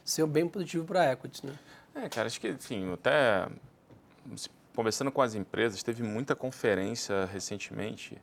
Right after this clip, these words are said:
Speaker 2: inclusive vai ter a conferência do próprio banco lá em Nova York com a, com as companhias, né, agora na virada do mês. A gente também vai, acho que vai ajudar a ter um pouco mais de pulso, mas o que a gente já tem percebido é que o segundo tri ainda, ainda é uma economia de treze e setenta e cinco.
Speaker 1: Uhum.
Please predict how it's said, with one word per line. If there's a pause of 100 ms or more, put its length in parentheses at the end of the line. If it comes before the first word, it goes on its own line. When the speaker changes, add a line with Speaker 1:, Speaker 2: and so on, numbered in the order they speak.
(160)
Speaker 2:
inclusive
vai
ter
a
conferência
do
próprio
banco
lá (640)
em
Nova
York
com
a,
com
as
companhias,
né,
agora
na
virada
do
mês.
A
gente
também (140)
vai,
acho
que
vai
ajudar
a
ter
um
pouco
mais
de
pulso,
mas
o
que
a
gente
já
tem
percebido (440)
é
que
o
segundo
tri
ainda,
ainda
é
uma
economia
de
treze
e
setenta
e
cinco. (280)
Speaker 1:
Uhum.